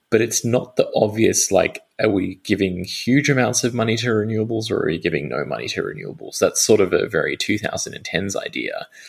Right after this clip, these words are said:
The real distinction that we're starting to see now is is the government playing a guiding role in the shape of Australia's energy systems, or is it kind of stepping back? Uh, and you can also sort of see this reflected in the language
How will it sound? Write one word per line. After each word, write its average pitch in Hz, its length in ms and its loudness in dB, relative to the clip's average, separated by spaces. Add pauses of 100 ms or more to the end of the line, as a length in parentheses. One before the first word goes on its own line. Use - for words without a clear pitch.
(380)
The 104 120 6
real 107 460 2
distinction 107 560 0
that 92 120 0
we're 85 60 -2
starting 92 320 0
to - 60 -10
see 90 220 -2
now 69 460 -4
is 78 540 -2 (480)
is 98 240 0
the 104 80 2
government 101 640 0
playing 90 520 -2
a 85 100 -6
guiding 90 560 2
role 85 580 0 (160)
in 98 160 0
the 85 80 -2
shape - 440 0 (140)
of 90 220 -2
Australia's 90 800 0
energy 104 360 0
systems, 156 640 -4 (100)
or 101 200 2
is 98 180 0
it - 140 -6
kind 95 240 0
of 85 100 2
stepping - 480 -4
back? - 480 -4 (480)
Uh, 92 220 4
and 98 180 2
you 98 60 4
can 117 160 2
also 131 460 2
sort - 240 4
of - 100 0
see - 180 0
this 85 220 0
reflected - 480 -2
in - 100 -4
the - 160 -10
language 67 500 -2